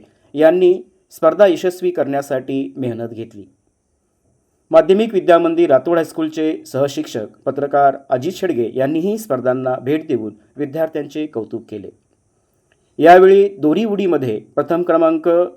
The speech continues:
सांची किरण कानाडे, द्वितीय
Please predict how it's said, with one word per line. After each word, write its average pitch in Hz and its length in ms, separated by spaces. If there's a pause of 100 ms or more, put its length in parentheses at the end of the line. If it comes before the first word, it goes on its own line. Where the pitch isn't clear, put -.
(520)
सांची 165 440
किरण 143 440
कानाडे, 139 500 (540)
द्वितीय 185 400